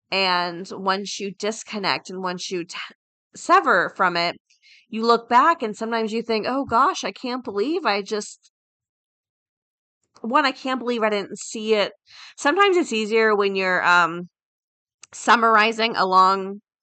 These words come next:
pe-, time period into a few sentences and you're like, "Oh gosh, like, if someone had said these words to me, I would have seen how not great it was," but stretched over time,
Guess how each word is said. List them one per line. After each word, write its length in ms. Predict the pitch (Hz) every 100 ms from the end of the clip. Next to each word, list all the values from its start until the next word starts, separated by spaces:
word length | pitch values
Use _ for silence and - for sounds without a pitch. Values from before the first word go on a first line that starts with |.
| _
pe-, 240 | - 208 -
time 360 | - 214 208
period 400 | 214 220 214 208
into 220 | 196 214
a 60 | 196
few 160 | - 202
sentences 580 | - 190 214 233 233 233 - - _
and 120 | 196
you're 140 | 196
like, 160 | 190 185
"Oh 200 | - 226
gosh, 680 | 190 196 196 190 170 - - -
like, 340 | 196 165 - -
if 100 | 202
someone 360 | - 208 226
had 140 | 226 185
said 200 | 214 190
these 180 | 190 190
words 320 | 180 185 -
to 100 | 190
me, 240 | 180 170
I 160 | 123 180
would 180 | 175 180
have 300 | 175 156 170 - _ _ _ _ _ _ _ _
seen 920 | - - 226 269 254 180 165 180 190 -
how 500 | 196 208 180 175 160
not 300 | 202 214 190
great 260 | 196 208 285
it 80 | 269
was," 400 | 175 165 165 -
but 200 | 202 190
stretched 480 | - - 262 - 240
over 240 | 196 180
time, 760 | - - 202 196 202 233 269